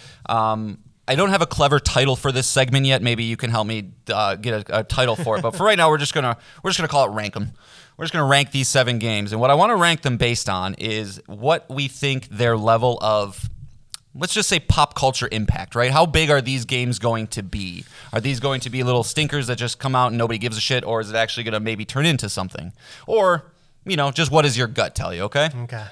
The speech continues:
Speaker 1: So seven games. First one. We got Princess Peach Showtime, right? They showed off that. That's Pr-, Princess Peach's debut solo game, where it looks like they're taking every,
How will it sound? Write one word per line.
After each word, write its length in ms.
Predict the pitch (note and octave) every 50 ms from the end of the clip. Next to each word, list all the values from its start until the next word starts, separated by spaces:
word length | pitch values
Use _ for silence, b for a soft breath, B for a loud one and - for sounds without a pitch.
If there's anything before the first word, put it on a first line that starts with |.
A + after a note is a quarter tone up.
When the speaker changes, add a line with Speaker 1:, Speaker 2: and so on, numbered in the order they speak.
| b b b b b b b
Speaker 1:
So 120 | - - F#2+
seven 260 | - C#3+ C#3 C3 A#2+
games. 340 | G2 D2+ A1+ - - - - - _ _
First 220 | - D3+ C#3+ -
one. 160 | A#2 F#2 - A#2+ - _ _ _ _ _ _ _ _ _ _ _ _ _ _ - - _
We 60 | -
got 160 | A#2+ - -
Princess 440 | D#3 D#3 D3+ E3+ F3 - F#3+ F3 -
Peach 440 | - - - F3 C3 - - - -
Showtime, 960 | - - - C3 B2 B2+ B2 - - G#2 F#2 F2 E2 - D2+ F#2+ B2 - -
right? 160 | - G#2 A2+ A2+
They 80 | A2+
showed 200 | D#3+ C#3 C3 A#2+
off 140 | A#2+ A#2+ -
that. 240 | - A#2+ A#2+ A#2+ G2+
That's 160 | B2 A#2 -
Pr-, 180 | - - C#3+ - - -
Princess 360 | - - D3+ C#3 - C#3+ C3 -
Peach's 400 | - C3+ B2+ - - B2 G#2+ F#2
debut 600 | - B2 A#2 A#2 A2 G#2+ A#2 A#2 A#2 A#2 A2+ G#2+
solo 500 | A2 - - - A#2 A2 G#2+ G#2+ G2+ G2
game, 320 | G2 G2 F#2+ F2+ F#2 F#2 G2
where 160 | G#2 G#2 G#2
it 60 | G#2
looks 200 | G#2 A2+ A2+ -
like 200 | - A2+ G#2+ -
they're 100 | - G#2+
taking 460 | G2+ - A#2+ A2+ G2+ - A2+ G#2+ G2+ B B B B B B B B
every, 460 | - D#3+ D3+ D#3+ D#3+ D3+ C#3+ C3